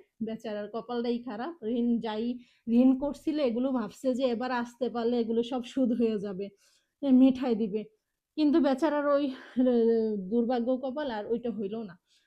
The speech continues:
So আমরা ঠিক এইভাবেই আর সুযোগ দিব না কোনো ফ্যাসিবাদ বা কোনো চাঁদাবাজি, টেন্ডারবাজি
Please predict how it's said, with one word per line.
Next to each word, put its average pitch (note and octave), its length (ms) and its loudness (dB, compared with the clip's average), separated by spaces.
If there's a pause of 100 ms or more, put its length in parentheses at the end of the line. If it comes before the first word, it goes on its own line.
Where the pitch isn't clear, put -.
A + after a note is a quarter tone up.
(100)
So - 140 -4
আমরা E4+ 340 2
ঠিক G4+ 300 -2
এইভাবেই C#4+ 580 0
আর C4 280 -4
সুযোগ A#3+ 400 -4
দিব G#3+ 340 -2
না G3 220 -10 (320)
কোনো C4+ 300 0 (220)
ফ্যাসিবাদ B3+ 560 -4 (580)
বা A#3 220 0 (120)
কোনো B3+ 300 4 (260)
চাঁদাবাজি, C4 840 -2 (180)
টেন্ডারবাজি A#3+ 760 -2